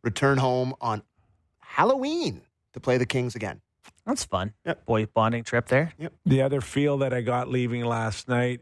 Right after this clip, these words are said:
Speaker 3: is they're gonna have to find a way to, to be responsible defensively, but the good teams, the contending teams, when there are nights when Matthews and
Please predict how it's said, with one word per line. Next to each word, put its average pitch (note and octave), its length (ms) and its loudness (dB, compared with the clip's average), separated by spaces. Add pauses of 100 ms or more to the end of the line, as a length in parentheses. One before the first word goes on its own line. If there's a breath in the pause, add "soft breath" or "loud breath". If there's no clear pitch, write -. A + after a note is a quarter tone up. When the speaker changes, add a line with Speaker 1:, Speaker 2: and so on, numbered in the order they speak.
Speaker 3:
is G#2 680 0 (460)
they're A2 180 4
gonna A2+ 280 2
have G#2 240 -2
to G2 80 -6
find G2+ 320 0
a F#2+ 80 2
way F#2+ 420 0 (120)
to, F#2 420 2 (1800)
to - 80 2
be B2+ 200 2
responsible A2 760 0
defensively, G#2+ 760 0
but G2 320 -2 (460)
the A2 120 2
good A2 300 0
teams, B2 340 2
the G#2 100 -2
contending A2+ 580 -2
teams, G#2+ 680 -2 (400)
when A#2 420 2 (180)
there A#2+ 220 4
are A#2+ 40 0
nights G#2 560 -2
when G#2 400 0 (120)
Matthews G#2 680 0
and A2+ 340 -4